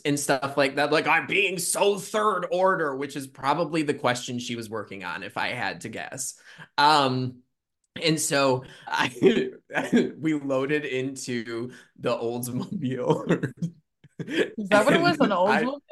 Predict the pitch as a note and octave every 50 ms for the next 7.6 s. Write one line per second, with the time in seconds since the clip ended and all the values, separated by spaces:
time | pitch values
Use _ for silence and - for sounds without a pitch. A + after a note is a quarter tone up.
0 | D4+ D4+ - _ _ _ _ _ _ _ _ _ _ - E3+ E3 E3 E3+ E3 D#3+
1 | D#3+ E3 F3 - - _ _ _ _ _ _ _ _ _ - C4+ - D3 - -
2 | - D#3+ D3+ D3+ D#3+ F3 F3 E3+ E3+ E3 E3+ E3+ F3+ F3+ F#3+ F#3 F#3 F3+ F3 E3+
3 | E3+ E3+ F3+ F3+ F3+ - - _ _ _ _ _ _ - A#3+ B3 - - _ _
4 | _ _ - F3+ D#3+ D3+ - D#3 D#3+ - - - - G#3+ F3 - - E3+ E3+ D#3+
5 | - F3 F#3 A3+ - - - G#3+ G3 F3 F3 - - - D3+ D3+ D3+ D#3 C#3+ D3
6 | D3 B2 C3 C#3+ C3+ A#2+ B2 B2+ B2 B2+ B2+ - - - - - C3 C3 C3 -
7 | D3 C3 B2 C3 C#3 C#3 B2+ C#3+ C3 A#2+ A2+ G#2+